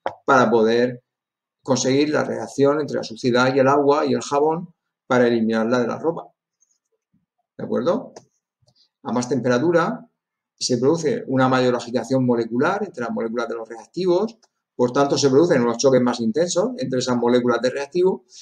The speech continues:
y mayor proporción de moléculas consiguen saltar la barrera energética, la energía de activación, y consiguen pasar a productos. Por tanto, a más temperatura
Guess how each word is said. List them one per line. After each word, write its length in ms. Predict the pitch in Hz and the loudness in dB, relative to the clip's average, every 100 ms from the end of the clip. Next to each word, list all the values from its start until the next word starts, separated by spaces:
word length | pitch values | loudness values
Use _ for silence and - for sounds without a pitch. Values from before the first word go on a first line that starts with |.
| - _ | -20 _
y 160 | 156 | -2
mayor 360 | 156 143 170 175 | 2 4 4 4
proporción 500 | 185 165 156 190 180 | 4 4 2 0 -4
de 80 | 127 | -2
moléculas 600 | 117 170 170 165 208 - _ _ | 0 0 2 0 -2 -8 _ _
consiguen 560 | - 165 - 165 156 165 | 0 2 2 0 -2 -2
saltar 600 | - 170 165 170 175 - | -2 -2 -2 -2 -2 -6
la 180 | - 123 | -4 -2
barrera 580 | 107 107 120 123 120 120 | 0 0 2 2 2 0
energética, 560 | 120 123 170 165 160 185 | -2 -4 -4 -4 -2 -4
la 140 | - - | -4 -12
energía 280 | - - 139 | -20 -8 -8
de 60 | |
activación, 640 | - 123 - - 175 196 247 _ _ _ _ 170 | -6 -6 -8 0 0 0 -4 _ _ _ _ -2
y 120 | 180 | 0
consiguen 420 | 147 131 135 131 | 0 0 0 -2
pasar 300 | - 117 127 | -4 -4 -2
a 20 | |
productos. 560 | 110 120 139 - - - - - | 0 -2 -4 -12 -18 -18 -20 0
Por 220 | 127 113 | 0 2
tanto, 600 | 139 143 135 165 - - _ _ _ | 0 0 0 -2 -2 -12 _ _ _
a 160 | 123 | -4
más 180 | 120 123 | -2 -2
temperatura 720 | 135 117 120 117 170 170 196 | -2 -2 -2 0 4 4 4